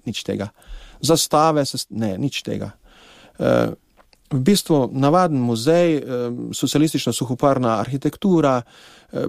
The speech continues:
pred njo ena ženica prodajala take male Staline za, za, <laughs> za nalepko, za magnetke.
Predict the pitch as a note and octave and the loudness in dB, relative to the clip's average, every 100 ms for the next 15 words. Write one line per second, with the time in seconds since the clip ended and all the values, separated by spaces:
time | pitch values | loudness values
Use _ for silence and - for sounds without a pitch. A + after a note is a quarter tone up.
0 | - - F3+ F3 F3+ D#3+ E3+ C#3+ D3+ F3+ | -6 2 2 4 2 4 2 2 2 2
1 | E3 C3+ C#3 D3+ D#3 C#3 D3 D3+ C#3+ C#3+ | 0 -2 0 2 2 2 -2 -2 0 2
2 | C#3+ A#2+ - C3+ C#3 C#3 C3 A#2+ A#2 A2+ | 2 0 -2 0 0 2 2 2 0 0
3 | A2+ A2 C3+ A#2+ A#2 A#2 - D#3+ - F3 | -2 -4 -4 0 0 -2 -4 -6 -6 -8
4 | D#3 A2 E3+ B2+ C3+ C3+ D3 C#3+ - C3 | -8 -6 0 2 4 4 4 0 -4 -2
5 | B2 A#2+ A#2 B2 C3 C#3 - - C3 | 0 0 0 0 2 0 0 -4 -4